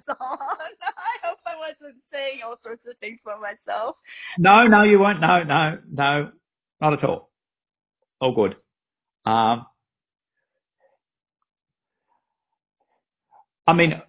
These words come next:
Speaker 2: Reith actually, you know, long-serving Liberal politician, but, um, a bit of an innovator. I mean, he wanted a, he was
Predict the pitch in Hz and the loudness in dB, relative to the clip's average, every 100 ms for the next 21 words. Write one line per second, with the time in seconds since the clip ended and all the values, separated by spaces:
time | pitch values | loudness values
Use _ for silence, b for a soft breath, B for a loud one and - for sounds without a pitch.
0 | _ 165 226 240 220 165 - 175 160 143 | _ 4 6 6 2 0 -2 0 0 2
1 | 139 131 165 185 165 175 147 143 139 - | 0 0 0 0 2 2 2 2 -2 -4
2 | - 131 120 - - 135 151 98 92 95 | -10 -8 -8 -10 -8 -6 -4 -4 -4 -2
3 | 135 127 - - b b _ - 127 131 | 2 2 0 -8 b b _ 4 6 8
4 | 123 127 123 123 131 127 127 _ _ 151 | 6 6 6 4 2 -2 -6 _ _ 0
5 | 160 190 156 147 156 170 180 175 202 208 | 2 2 0 -4 -4 -2 0 0 0 0
6 | 151 147 135 151 139 131 _ - 147 156 | 0 -2 0 0 0 -4 _ -6 -2 0
7 | 156 139 131 127 _ _ _ _ _ _ | 0 0 0 -2 _ _ _ _ _ _
8 | _ _ - 143 | _ _ -2 -2